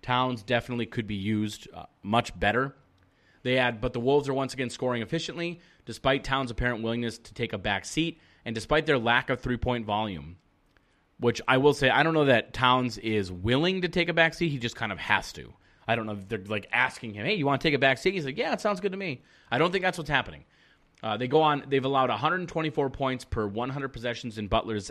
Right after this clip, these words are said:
seventy-six minutes off the court, and allowed the Mavs specifically to rack up twenty-two fast break points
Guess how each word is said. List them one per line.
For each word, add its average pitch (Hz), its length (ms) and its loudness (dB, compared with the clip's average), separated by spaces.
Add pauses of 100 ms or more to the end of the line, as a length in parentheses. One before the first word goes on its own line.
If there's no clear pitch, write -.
seventy-six 139 640 -2
minutes 117 260 -4
off 101 140 -2
the - 80 -16
court, 170 400 2 (460)
and 127 100 0
allowed 135 220 4
the 120 80 0
Mavs 120 460 4
specifically 113 720 -2
to 110 100 -6
rack 107 220 0
up 110 100 -10
twenty-two 147 520 -4
fast 123 320 -2
break 110 200 -2
points 113 340 -4